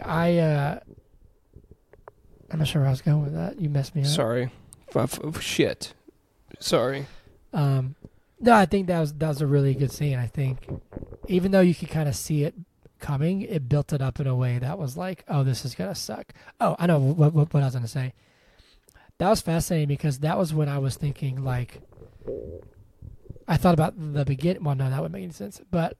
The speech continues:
Speaker 1: I was thinking, "Oh, sh-, is this gonna, like,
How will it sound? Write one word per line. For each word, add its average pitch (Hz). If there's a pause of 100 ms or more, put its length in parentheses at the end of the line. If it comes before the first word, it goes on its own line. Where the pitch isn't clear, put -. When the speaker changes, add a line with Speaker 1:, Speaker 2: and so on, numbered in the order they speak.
(100)
Speaker 1:
I 175
was 165
thinking, 170 (100)
"Oh, 180 (340)
sh-, - (120)
is 160
this 165
gonna, 160
like, 131